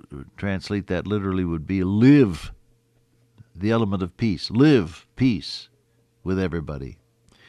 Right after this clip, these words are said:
Here Paul talks about the bond of peace.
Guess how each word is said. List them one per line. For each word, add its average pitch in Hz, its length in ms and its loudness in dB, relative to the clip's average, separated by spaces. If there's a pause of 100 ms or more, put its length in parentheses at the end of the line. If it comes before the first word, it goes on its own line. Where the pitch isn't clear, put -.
(300)
Here 139 260 4
Paul 117 260 -4
talks 113 300 -4
about 95 260 -4
the 87 80 -8
bond 107 640 -2
of 76 200 -12
peace. 107 460 -4